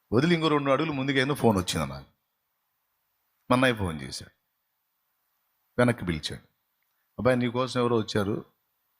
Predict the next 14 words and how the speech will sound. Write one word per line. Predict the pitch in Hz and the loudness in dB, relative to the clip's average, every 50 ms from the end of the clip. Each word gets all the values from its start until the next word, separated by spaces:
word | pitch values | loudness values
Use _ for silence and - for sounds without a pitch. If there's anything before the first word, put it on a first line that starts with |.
| _ _ _ _ _ _ _ _ _ - 101 | _ _ _ _ _ _ _ _ _ 2 2
చాలాసేపు | 104 123 123 - 135 131 127 | 2 2 2 0 -2 0 0
అయింది | 127 123 117 104 | 0 0 0 0
వచ్చి, | 98 - - 110 | -2 -2 -2 -2
అబ్బాయి. | 95 95 120 131 156 - - _ _ _ _ _ _ _ _ _ _ _ _ _ _ _ _ _ _ _ _ _ _ _ _ _ _ _ _ _ _ _ _ _ _ _ _ - | -2 -2 -2 -4 -4 -6 -14 _ _ _ _ _ _ _ _ _ _ _ _ _ _ _ _ _ _ _ _ _ _ _ _ _ _ _ _ _ _ _ _ _ _ _ _ 0
తను | 107 98 | 2 2
ఎక్కడికో | 98 101 - 120 147 139 | 2 2 2 2 2 2
వెళ్ళాలంట. | 113 101 113 127 135 127 110 104 - | 4 4 4 4 2 2 0 -2 -2
నువ్వు | 110 - - _ _ _ _ _ _ _ _ _ _ _ _ _ _ _ _ _ 92 92 | -4 -4 -6 _ _ _ _ _ _ _ _ _ _ _ _ _ _ _ _ _ 2 2
ఎక్కడున్నావు? | 87 87 - 120 135 131 131 135 196 202 - _ _ _ _ _ _ _ _ _ _ _ _ _ | 2 2 2 0 0 2 2 0 0 -2 -8 _ _ _ _ _ _ _ _ _ _ _ _ _
త్వరగా | - 98 101 104 98 101 95 | 2 2 4 4 4 4 2
రా" | 90 90 85 - - _ _ _ _ _ _ _ _ _ _ _ _ _ _ _ _ _ _ _ _ _ _ _ _ _ _ | 2 2 -2 -4 -10 _ _ _ _ _ _ _ _ _ _ _ _ _ _ _ _ _ _ _ _ _ _ _ _ _ _
అన్నాడు. | 85 82 80 69 - - _ _ _ _ _ _ _ _ _ _ _ _ _ _ _ _ _ _ _ _ _ _ _ _ _ _ _ - - | -2 0 0 -2 -4 -8 _ _ _ _ _ _ _ _ _ _ _ _ _ _ _ _ _ _ _ _ _ _ _ _ _ _ _ -8 -4
సేవ | - - - 107 107 107 104 | -2 0 2 2 2 2 0
ఆరంభం. | 101 107 107 110 107 104 95 | -2 -2 -2 -4 -4 -6 -6